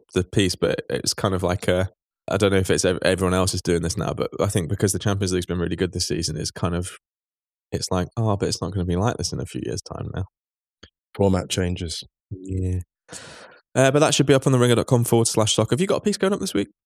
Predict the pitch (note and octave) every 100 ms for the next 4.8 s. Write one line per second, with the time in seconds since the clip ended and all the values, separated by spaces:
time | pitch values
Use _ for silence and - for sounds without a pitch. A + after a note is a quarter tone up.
0 | _ _ - - - A#2 A#2+ A#2+ A2+ A2+
1 | A#2 A#2+ B2+ A#2+ - A#2+ A2 A2 A2 G2+
2 | F#2 A2 - - G#2+ G2 - E2 - -
3 | E2+ E2 - _ _ _ _ - - -
4 | - - - G#2 G2 G2+ A#2+ A2+